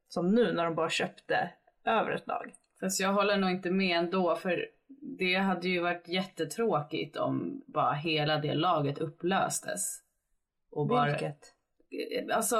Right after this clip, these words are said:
Speaker 2: Kopparbergs Göteborg. Om inte Häcken hade köpt dem så hade de ju, hade de ju inte funnits.
Speaker 1: Nej, men jag tycker inte de finns nu heller, och spelarna hade väl bara kunnat hitta andra lag att spela i.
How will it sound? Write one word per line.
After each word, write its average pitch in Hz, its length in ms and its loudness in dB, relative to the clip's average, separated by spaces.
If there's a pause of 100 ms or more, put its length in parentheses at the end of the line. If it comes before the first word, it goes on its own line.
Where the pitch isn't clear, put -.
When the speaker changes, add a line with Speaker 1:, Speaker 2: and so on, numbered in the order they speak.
(380)
Speaker 2:
Kopparbergs 208 500 0
Göteborg. 208 380 0
Om 196 120 4
inte 233 400 0
Häcken 226 400 -2
hade 165 160 2
köpt 294 320 -4
dem 160 160 0
så 170 80 0
hade 165 200 0
de 160 140 2
ju, 156 500 0 (480)
hade 170 180 -2
de 170 120 0
ju 165 60 -2
inte 156 160 -4
funnits. 196 560 -4
Speaker 1:
Nej, 226 200 4
men 220 160 4
jag 175 140 2
tycker 233 220 0
inte 240 180 4
de 165 120 0
finns 165 360 -2
nu 160 160 0
heller, 180 380 2
och 165 100 4
spelarna 175 440 0
hade 220 160 2
väl 202 120 2
bara 175 140 0
kunnat 165 260 -2
hitta 170 260 -4
andra 165 260 0
lag - 280 0
att 180 80 -2
spela - 340 -6
i. 196 160 -8